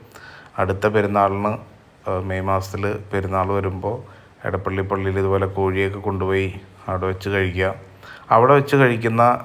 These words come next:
ഈ കോഴിക്കറിക്ക് ഒരു പ്രത്യേക ടേസ്റ്റ് എന്നാണ് എല്ലാവരും പറയുന്നത്. സത്യമാണ്, ഞാനും, ഞാനും പോയിരുന്നു.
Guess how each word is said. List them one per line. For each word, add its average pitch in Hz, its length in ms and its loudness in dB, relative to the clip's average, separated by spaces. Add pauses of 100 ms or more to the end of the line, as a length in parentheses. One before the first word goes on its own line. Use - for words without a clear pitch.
(120)
ഈ 107 100 -8
കോഴിക്കറിക്ക് 104 680 0
ഒരു 110 160 -6
പ്രത്യേക 107 360 -2
ടേസ്റ്റ് 110 520 0
എന്നാണ് 107 520 0
എല്ലാവരും 101 540 -2
പറയുന്നത്. 90 440 -2 (600)
സത്യമാണ്, 104 520 2
ഞാനും, 101 280 0 (200)
ഞാനും 98 300 -2
പോയിരുന്നു. 98 460 -2